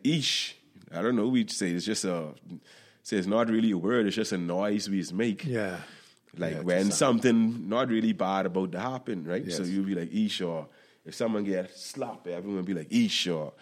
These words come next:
Speaker 2: Mm-hmm.
Speaker 1: and I don't think it was that widespread, but it was just among this particular group of people I was in from a specific place right outside of Kumasi.
Speaker 2: Yeah, yeah.
Speaker 1: And I was like, "You know, we have an expression in the Bahamas, itch." I mean, some people say the bad word.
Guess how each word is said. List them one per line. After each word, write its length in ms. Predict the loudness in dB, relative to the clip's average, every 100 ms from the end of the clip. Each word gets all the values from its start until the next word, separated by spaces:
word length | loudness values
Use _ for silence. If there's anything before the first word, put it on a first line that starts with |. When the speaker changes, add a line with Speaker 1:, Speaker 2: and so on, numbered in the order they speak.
| -6
Speaker 2:
Mm-hmm. 180 | -4 -6 -12 -4
Speaker 1:
and 120 | 2
I 80 | 4
don't 140 | 4
think 180 | 4 4
it 40 | 4
was 140 | 2
that 200 | 2 0 0
widespread, 760 | -2 0 -2 -2 2 2 0
but 100 | -2
it 20 | -2
was 140 | -2
just 240 | -2 -2
among 380 | -2 0 0 0
this 180 | 0 -4
particular 580 | -8 -8 -4 -4 -2 -4
group 260 | -2 -4 -4
of 100 | -2
people 340 | -2 -2 -2
I 120 | -2
was 180 | -4 -4
in 140 | -6
from 220 | -4 -4 -4
a 60 |
specific 520 | -6 -4 -2 -2 -4
place 360 | -2 -2 -2 -6 -12 -16 -6
right 180 | 0 2
outside 360 | 2 4 4 2
of 80 |
Kumasi. 580 | 0 -2 0 0 -2 -4 -6 -14
Speaker 2:
Yeah, 60 | -12
yeah. 40 | -12 -16 -8
Speaker 1:
And 100 | -2
I 60 | 0
was 120 | 2
like, 160 | 0 0
"You 80 | 2
know, 160 | 4
we 120 | 6 4
have 140 | 4
an 80 | 2
expression 540 | -2 0 0 0 -2
in 20 | -2
the 40 |
Bahamas, 580 | -2 -2 0 -2 -6 -10 _ _ _ _ -4
itch." 320 | -2 -2 -2
I 80 | 0
mean, 180 | 2 2
some 220 | 4 4
people 260 | 2 2 2
say 160 | 2
the 60 | 0
bad 380 | 0 0 0 -2
word. 260 | -4 -4